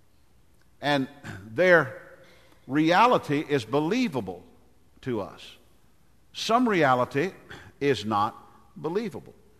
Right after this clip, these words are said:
It's not true with all reality television. There are other programs <clears throat> that are an unreal reality. Now, I'm not trying to insult any of you who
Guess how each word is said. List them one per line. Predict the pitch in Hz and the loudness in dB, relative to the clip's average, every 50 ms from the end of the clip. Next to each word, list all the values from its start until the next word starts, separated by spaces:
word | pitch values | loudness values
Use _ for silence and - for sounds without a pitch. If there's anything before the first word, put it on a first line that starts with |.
| _ _ - | _ _ -14
It's | 123 113 - | -14 -10 -6
not | 147 147 143 - - - - - | -4 -2 -2 -2 -4 -10 -18 -16
true | - - 269 202 156 | -12 -8 -4 -4 -2
with | 123 110 107 104 - | -2 -2 -4 -6 -6
all | - 160 156 139 113 107 | -4 -2 -2 0 -2 -2
reality | 98 104 104 107 101 95 92 87 87 82 | -4 -4 -2 -2 -2 -2 -4 -6 -10 -10
television. | - 117 98 90 85 85 85 - - _ _ _ _ _ _ _ _ _ _ _ _ | -10 -8 -8 -8 -10 -12 -16 -18 -20 _ _ _ _ _ _ _ _ _ _ _ _
There | - 139 139 | -2 0 2
are | 139 | 2
other | 156 175 180 | 2 2 2
programs | 156 - 156 143 131 104 113 113 110 113 139 180 185 - - - | 0 -2 -2 -4 -2 -2 -2 -2 -2 -2 -4 -6 -8 -10 -14 -18
<clears throat> | - - - 123 120 | -18 -14 -12 -8 -4
that | 110 123 117 120 - | 0 0 0 0 0
are | 117 120 120 117 117 | 2 2 2 2 2
an | - 123 117 113 104 92 - - - - - _ _ - | 2 0 -2 -2 -2 -6 -12 -18 -20 -20 -20 _ _ 0
unreal | 156 170 175 175 170 151 113 117 123 120 110 98 87 82 - - - _ _ _ _ _ _ _ _ _ - | 2 2 2 2 0 -2 -2 -2 -4 -4 -4 -6 -8 -10 -16 -20 -20 _ _ _ _ _ _ _ _ _ -8
reality. | 120 120 120 117 107 101 95 92 - - 101 104 - _ _ _ _ _ _ _ - | -4 -2 0 0 0 -2 -4 -6 -10 -16 -20 -20 -20 _ _ _ _ _ _ _ -2
Now, | - 208 | 0 0
I'm | 202 185 | 2 2
not | 165 139 - - | 2 0 0 -2
trying | 143 139 127 117 107 | -2 -2 0 0 -2
to | 110 - 135 | -4 -4 -4
insult | 135 123 - - 131 107 92 - 131 | -4 -4 -4 -6 -6 -8 -8 -6 -6
any | 117 104 95 92 | -6 -6 -6 -8
of | 87 87 | -8 -8
you | 101 113 135 175 | -8 -6 -6 -6
who | 165 127 110 101 - | -6 -8 -8 -10 -10